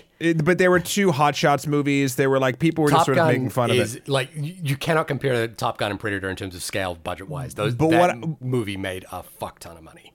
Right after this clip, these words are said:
Speaker 1: It, but what I'm saying is, from a cultural zeitgeist perspective, Top Gun wasn't, uh, how do I put it? Top Gun wasn't, uh, beloved. It was a
Speaker 2: Oh.
Speaker 1: meme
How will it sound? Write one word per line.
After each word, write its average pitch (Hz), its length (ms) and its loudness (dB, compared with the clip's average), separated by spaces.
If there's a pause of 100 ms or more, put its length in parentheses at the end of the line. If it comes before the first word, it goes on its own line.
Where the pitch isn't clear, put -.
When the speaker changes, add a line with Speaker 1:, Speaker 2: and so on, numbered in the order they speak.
(100)
Speaker 1:
It, 175 260 0
but 185 200 4
what 196 100 6
I'm 185 100 4
saying 185 280 0
is, 170 100 2
from 156 140 0
a 143 60 0
cultural 156 440 0
zeitgeist 131 520 0
perspective, 120 580 -2
Top 180 320 -2
Gun 160 400 0
wasn't, 135 800 -2
uh, 110 560 0 (680)
how 143 100 -2
do 131 80 4
I 120 80 2
put 107 220 0
it? 95 120 -6 (640)
Top 160 240 -2
Gun 180 200 2
wasn't, 143 640 0
uh, 107 520 2 (380)
beloved. 131 760 4
It 135 180 -2
was 120 680 2
a 139 80 -2
Speaker 2:
Oh. - 160 2
Speaker 1:
meme 92 340 0